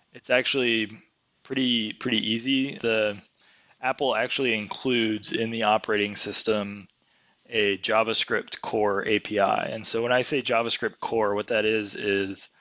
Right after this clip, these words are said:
a JavaScript virtual machine, a JavaScript runtime that, uh, Apple has made on top of WebKit.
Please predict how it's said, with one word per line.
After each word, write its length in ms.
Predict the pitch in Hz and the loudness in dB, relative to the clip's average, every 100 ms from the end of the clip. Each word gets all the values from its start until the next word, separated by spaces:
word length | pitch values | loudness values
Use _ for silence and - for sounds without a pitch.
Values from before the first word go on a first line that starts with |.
| _ - | _ -10
a 140 | 110 107 | -4 -2
JavaScript 880 | 117 117 127 - 131 110 - - - 120 | 2 2 2 0 2 0 -4 -8 -10 -2
virtual 400 | 123 113 127 117 | -2 2 0 0
machine, 520 | 107 - 110 101 101 | 0 2 2 2 0
a 60 | |
JavaScript 480 | 98 110 107 - 110 | 2 2 2 -2 0
runtime 580 | 110 104 101 107 104 101 | 0 0 2 2 2 0
that, 300 | 104 98 95 _ _ _ _ _ - | 0 0 -2 _ _ _ _ _ -4
uh, 140 | 104 | -2
Apple 380 | - 123 127 117 | 0 0 0 -2
has 300 | 98 110 - | 0 -2 -4
made 440 | 113 110 107 98 101 | -2 2 4 2 0
on 220 | 101 104 | -2 0
top 300 | - 117 120 | 2 2 2
of 280 | 107 98 104 | -2 -2 0
WebKit. 500 | 98 95 - - | 0 0 -6 -10